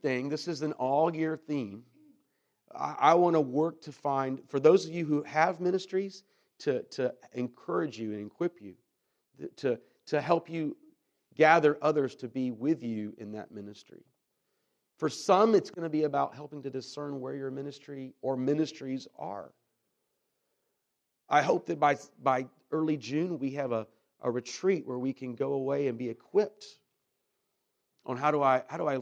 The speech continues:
find my ministry and how do I lead ministry. You see, there are some who already know their calling, but God is gonna challenge you in two thousand eighteen to step beyond your calling and lead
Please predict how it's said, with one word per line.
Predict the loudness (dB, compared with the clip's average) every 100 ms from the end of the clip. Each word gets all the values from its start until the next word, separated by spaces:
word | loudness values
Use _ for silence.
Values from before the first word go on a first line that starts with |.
| -4
find | -2 -2 -2
my | -2
ministry | -4 -6 -10 -10 -10 -12 _ _ _
and | -10
how | -2 0
do | 2
I | 2 0 -6
lead | -8 -6 -6 -10 -12
ministry. | -14 -16 -16 -12
You | -10
see, | -6 -4 -4 -8 _ _
there | 6
are | 6 0
some | 2 6 6 4
who | 2 2
already | 4 6 8 6 2
know | 4 6 8
their | 6
calling, | 4 4 6 8 6 4 0 -6 -14 _ _ 4
but | 4 4
God | 6 6 6
is | 2
gonna | 2 0
challenge | 0 0 2 0 -2
you | -4 -4
in | -4
two | -6
thousand | -2 -2 -4 -8
eighteen | -8 -8 -10 -10
to |
step | -12 0 0 0
beyond | 0 2 2 0 -6 _ _
your | 6 8
calling | 8 4 4 4 0 -4 -4
and | -2 -2 -2 -8 _ _
lead | 0 4 4 2